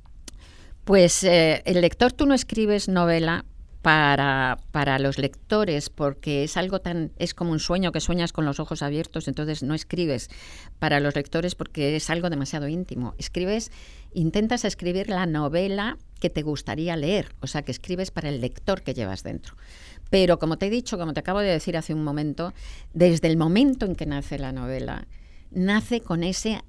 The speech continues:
ne-, esa necesidad de comunicación, eh, emocional con el otro. Así que sin el lector no podrías escribir.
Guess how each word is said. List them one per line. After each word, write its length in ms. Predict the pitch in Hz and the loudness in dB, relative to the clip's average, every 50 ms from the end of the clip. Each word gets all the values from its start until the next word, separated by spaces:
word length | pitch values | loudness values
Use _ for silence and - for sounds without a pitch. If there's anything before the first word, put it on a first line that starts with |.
| - | -2
ne-, 280 | - 185 185 175 165 - - | 2 4 4 4 4 2 0
esa 240 | 196 190 - - 214 | 0 0 0 0 0
necesidad 720 | 208 202 170 - 175 160 - - - 165 160 185 220 247 233 - - - - | 0 -2 -2 -2 -2 -2 -2 -2 -2 0 2 2 2 2 0 -4 -10 -14 -12
de 180 | - - 170 - | -8 -8 -8 -8
comunicación, 1120 | - - 160 151 147 143 143 156 151 - 139 139 - - 180 175 175 175 180 180 180 190 - - - - - - - - - - - | -6 -4 -4 -2 0 0 0 0 -2 -2 -4 -6 -6 -6 -6 -4 -2 -2 -2 -4 -6 -8 -10 -14 -14 -16 -14 -14 -12 -12 -12 -10 -6
eh, 500 | - 151 147 139 139 131 127 127 123 - - | -4 -2 -2 0 0 0 -2 -2 -4 -4 -4
emocional 580 | - 151 151 143 - - 127 131 131 143 156 - | -4 -2 -2 -2 -2 -4 -2 -2 -2 -2 -4 -4
con 220 | - 143 127 123 | -4 -4 -2 -2
el 140 | 120 113 120 | -2 -4 -4
otro. 260 | - - - 107 98 - - - - - - - - | -6 -8 -10 -12 -12 -12 -14 -18 -18 -18 -16 -12 -6
Así 260 | - 147 - - 190 | -6 -4 -2 -2 -4
que 160 | - - 202 | -2 0 -2
sin 240 | 175 - - 160 160 | -2 0 -2 0 0
el 120 | 143 139 131 | 0 0 0
lector 420 | 131 - - - - 220 262 - - - - - - - - - - - - - - | -2 -2 -6 -6 -6 -6 -6 -6 -10 -16 -20 -20 -20 -20 -20 -20 -20 -20 -16 -8 -4
no 800 | 185 180 180 180 185 190 190 196 196 190 185 185 185 190 185 - | -2 0 0 2 2 2 2 2 2 2 2 2 2 2 0 -4
podrías 800 | - 170 156 143 156 160 160 160 160 160 160 165 - - - - | -6 -4 -4 -2 -2 -2 0 0 -2 -2 -4 -6 -8 -10 -12 -10
escribir. 520 | - 139 - - - - - 78 - - | -10 -10 -10 -10 -10 -10 -8 -8 -10 -12